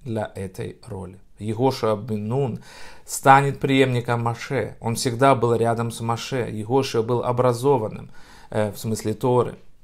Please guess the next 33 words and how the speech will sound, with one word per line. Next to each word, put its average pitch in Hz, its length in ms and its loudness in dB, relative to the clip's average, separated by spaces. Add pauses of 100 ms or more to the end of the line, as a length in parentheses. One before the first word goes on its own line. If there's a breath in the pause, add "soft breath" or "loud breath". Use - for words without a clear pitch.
(120)
и 135 80 0
достойным 123 580 4
человеком, 113 720 0
хотя 104 360 -4
сравниваться 107 840 -2
с - 60 -12
Моше 104 300 -6
Рабейну 104 500 -8
он, 113 140 -6
конечно 104 460 -8
же, 117 160 -14 (100)
не 101 200 -8
мог. 95 280 -10 (380 loud breath)
Но 131 100 2
если 143 200 4
Моше 139 340 6
Рабейну 139 460 6
действительно 131 540 -2
был 139 180 0
таким 131 340 0
великим 135 560 0
пророком 127 640 2 (300 soft breath)
и 147 100 -2
таким 147 280 4
смиренным, 123 760 2
разве 127 320 2
он 135 200 0
не 123 80 0
понимал, 113 720 -2 (200 soft breath)
что - 180 -4
его 117 220 2
собственные 127 680 0
дети 110 420 -6